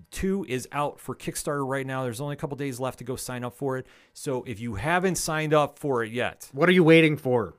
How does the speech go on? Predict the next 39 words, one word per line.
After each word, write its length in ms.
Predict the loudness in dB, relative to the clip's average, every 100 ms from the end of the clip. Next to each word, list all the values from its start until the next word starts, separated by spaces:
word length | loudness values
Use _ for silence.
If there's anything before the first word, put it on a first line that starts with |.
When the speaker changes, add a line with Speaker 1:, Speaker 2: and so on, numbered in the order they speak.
| _
Speaker 1:
like, 120 | -4 0
seriously, 400 | 0 -2 -4 -4
I 100 | -4
don't, 180 | -4 -4
I, 220 | -8 -8 _ -6
I, 320 | -2 -2 -4
I'm 220 | -6 -6
putting 220 | -4 -2
it 200 | -2 -4
the 120 | -8 -4
Speaker 2:
Like, 180 | -2
Speaker 1:
nicest 160 | 0 2
Speaker 2:
light, 100 | 2
Speaker 1:
w- 140 | 0 0
Speaker 2:
light 220 | 2 2
the 100 | 2
Inferno 440 | 0 2 2 4 2
under 160 | 2
your 220 | 0 2
ass 240 | 2 2 -2
and 100 | -4
get 140 | -2
on 160 | -2 -4
Kickstarter. 580 | -8 -8 -8 -8 -10 -16 -6
Speaker 1:
Hashtag 320 | -4 -2 -2
Inferno 300 | -2 -4 -4
Precedent. 420 | -2 -4 -6 -10 _ _ -14
Speaker 2:
Inferno 300 | -4 -2 0
Precedent. 440 | -2 -4 -8 -16 _ _ -2
Speaker 1:
Yes, 300 | -2 -2 -6 _
you 120 | -8 -4
need 120 | -2
to 60 |
go 100 | 0
sign 240 | 0 0 -4
up 80 | -2
for 80 |
that 240 | -2 -2 -2
immediately. 800 | -6 -4 0 0 0 -2 -4